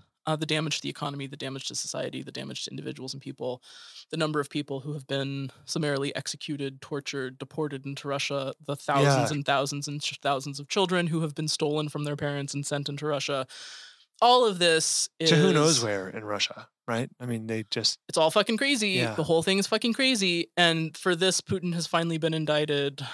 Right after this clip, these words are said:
Speaker 1: um, by the International Criminal Court, 'cause it's kind of the lowest hanging fruit. Like, stealing children and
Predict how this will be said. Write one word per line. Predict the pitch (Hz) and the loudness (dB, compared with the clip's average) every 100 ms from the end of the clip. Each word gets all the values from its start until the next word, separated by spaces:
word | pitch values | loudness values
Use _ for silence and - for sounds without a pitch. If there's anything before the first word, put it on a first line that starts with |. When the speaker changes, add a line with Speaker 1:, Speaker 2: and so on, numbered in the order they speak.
| - - 160 | -12 -8 -2
Speaker 1:
um, | 151 143 139 | -2 -2 -4
by | 135 | -6
the | 135 | -6
International | 139 127 - 139 | -8 -8 -8 -10
Criminal | 160 156 143 | -6 -6 -6
Court, | - 139 | -6 -6
'cause | - | -8
it's | - | -6
kind | - 170 | 0 0
of | |
the | 156 | 0
lowest | 147 151 147 - | 0 0 0 -4
hanging | 156 147 143 | -6 -6 -6
fruit. | 151 143 | -4 0
Like, | 196 | 0
stealing | - - 240 240 226 | 0 2 2 4 4
children | 208 220 214 185 175 160 | 4 4 4 4 4 2
and | 160 165 160 | 2 2 2